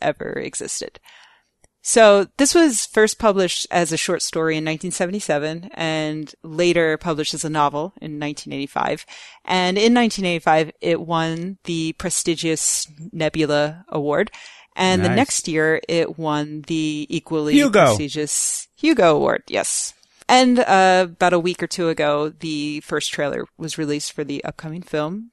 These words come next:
Speaker 1: starring Harrison Ford. So
Speaker 2: Ooh.
Speaker 1: obviously this is a much beloved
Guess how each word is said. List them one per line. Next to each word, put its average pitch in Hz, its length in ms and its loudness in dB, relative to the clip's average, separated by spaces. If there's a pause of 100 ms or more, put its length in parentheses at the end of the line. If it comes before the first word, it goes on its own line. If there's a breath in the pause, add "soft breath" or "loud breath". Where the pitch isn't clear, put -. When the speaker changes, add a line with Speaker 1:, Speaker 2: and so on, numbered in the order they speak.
Speaker 1:
starring 147 480 -6
Harrison 151 340 -6
Ford. 247 260 2 (480 loud breath)
So 247 360 8 (280)
Speaker 2:
Ooh. 104 180 0
Speaker 1:
obviously 320 380 6
this 226 220 4
is 190 340 -2
a 185 540 6
much 233 600 4
beloved 165 560 2